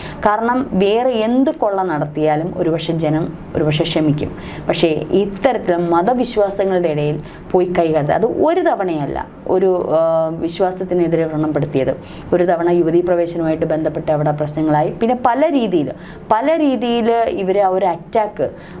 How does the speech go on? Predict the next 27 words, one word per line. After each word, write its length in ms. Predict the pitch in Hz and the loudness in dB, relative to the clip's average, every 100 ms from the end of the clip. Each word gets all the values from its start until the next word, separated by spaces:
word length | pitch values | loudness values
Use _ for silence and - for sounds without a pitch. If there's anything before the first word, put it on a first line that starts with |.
| 202 | 0
ആ, 120 | 175 | 0
പലപ്പോഴായിട്ട് 960 | 175 180 180 196 190 185 185 185 170 - | 2 0 0 2 2 0 0 0 0 0
ഒരുപക്ഷെ 440 | 170 170 175 185 | 0 0 -2 -4
ഹിന്ദു 240 | 170 175 | -2 0
മതവിശ്വാസികൾ 720 | 170 165 165 160 170 160 170 165 | 2 2 0 0 0 0 0 0
സഹിച്ചിട്ടുണ്ട്. 640 | 165 151 156 156 147 143 | 0 0 0 -4 0 0
ഇനി 280 | 147 277 330 | 2 2 2
അത് 160 | 254 180 | 2 0
സഹിക്കണമെന്നില്ല. 840 | 175 147 147 143 131 135 - - - - - - | 0 -2 0 -2 -2 -2 -4 -4 -10 -14 -14 0
ഇത് 140 | 277 | 0
എല്ലാ 580 | 302 240 247 285 320 349 349 | 2 2 2 2 2 0 0
കാലത്തേക്കും 680 | 233 190 165 156 131 139 - - | 0 0 -2 -2 -2 -4 -2 0
കമ്മ്യൂണിസ്റ്റ് 460 | 180 214 240 - | 0 0 -2 0
പാർട്ടി 440 | 247 254 214 202 220 | -2 2 0 2 0
എന്ന് 380 | 214 190 190 196 - - - | 2 0 -2 -4 -8 -14 -2
ആലോചിക്കുമ്പോൾ, 640 | 180 175 185 185 180 165 139 | 0 2 2 2 0 0 0
പിണറായി 560 | 147 175 180 190 202 | 0 0 2 2 2
എന്ന് 220 | 208 185 180 | 0 0 -2
ആലോചിക്കുമ്പോൾ, 600 | 165 170 175 175 170 190 | 0 0 0 -2 0 2
ആ 120 | 185 | 0
മന്ത്രിസഭയെ 640 | 190 170 175 226 233 233 | 0 0 0 0 0 2
പറ്റി 260 | 226 202 196 | 0 0 0
ആലോചിക്കുമ്പോൾ 760 | 160 160 170 175 180 180 196 214 - - - | 0 2 0 0 -2 0 0 -4 -12 -14 0
ജനം 420 | 175 196 220 262 254 | 4 4 2 -2 0
എടുക്കുന്ന 360 | - 175 180 190 | 0 0 0 2
ഒരു 140 | 175 | 2
തീരുമാനമുണ്ട്. 800 | 175 170 156 170 160 151 135 131 | 0 0 0 2 2 0 -2 -4